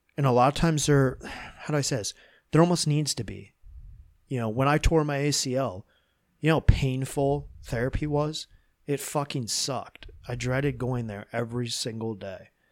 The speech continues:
you know, but that's, that's what, that's how it is sometimes,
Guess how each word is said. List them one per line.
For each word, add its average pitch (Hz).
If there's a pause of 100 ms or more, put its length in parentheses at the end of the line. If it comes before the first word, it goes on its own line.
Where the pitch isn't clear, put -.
(440)
you -
know, 101 (380)
but 107
that's, - (1200)
that's -
what, 113
that's 120
how 131
it 139
is 170
sometimes, -